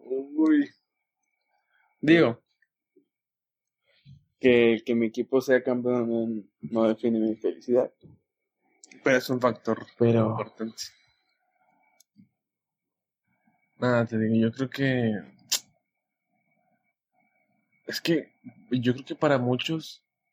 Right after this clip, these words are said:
Speaker 1: la felicidad se, se, se define en, en, en, en cosas diferentes a las que a lo mejor tú piensas o las que yo pienso. Hay gente, estoy seguro que hay gente que cree que la felicidad es tener dinero.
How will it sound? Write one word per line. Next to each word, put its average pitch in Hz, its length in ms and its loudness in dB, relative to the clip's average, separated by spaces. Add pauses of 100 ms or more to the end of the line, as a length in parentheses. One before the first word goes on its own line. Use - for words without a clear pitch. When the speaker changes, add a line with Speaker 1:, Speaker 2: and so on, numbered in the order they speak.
(1300)
Speaker 1:
la 120 220 0
felicidad 113 600 0
se, 135 300 0
se, 113 520 -2
se - 220 -6
define 110 480 -2
en, 120 500 -4
en, 110 240 -6
en, 104 260 -8
en 104 220 -6
cosas 117 340 -8
diferentes 110 480 -2
a 117 60 -2
las 110 160 0
que 107 100 -6
a 101 40 0
lo 104 80 -4
mejor 107 260 -4
tú 117 180 -6
piensas 113 320 -2
o 110 40 -2
las 107 140 -6
que 92 100 -6
yo 98 100 -2
pienso. 113 440 -10 (1000)
Hay 117 180 2
gente, 117 680 -2 (220)
estoy - 220 -14
seguro 120 520 0
que 110 120 -4
hay 113 100 0
gente 117 420 -4
que 104 180 -2
cree 107 220 -6
que 117 140 -10
la 113 140 -2
felicidad 104 480 -4
es 104 160 -6
tener 104 240 -6
dinero. 107 340 -8